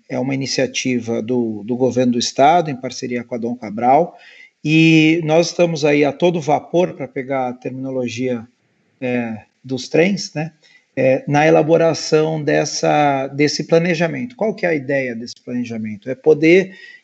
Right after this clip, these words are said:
identificar quais são os investimentos relevantes, é, em ferrovia, vamos dizer, em ferrovia no nível estadual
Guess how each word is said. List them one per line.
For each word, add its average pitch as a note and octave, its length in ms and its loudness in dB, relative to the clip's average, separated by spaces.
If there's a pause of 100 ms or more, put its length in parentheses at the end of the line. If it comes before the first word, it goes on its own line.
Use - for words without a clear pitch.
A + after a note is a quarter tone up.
identificar E3 840 2
quais F#3 280 0
são F#3 220 -6
os D#3 280 -8
investimentos E3 880 -2
relevantes, E3 1000 2 (360)
é, C#3 340 2
em D#3 140 -4
ferrovia, D3 880 0 (760)
vamos C#3+ 180 -4
dizer, C3+ 120 0
em C3 60 -2
ferrovia D3 520 4
no E3 100 -2
nível D#3+ 400 4
estadual D#3 760 -2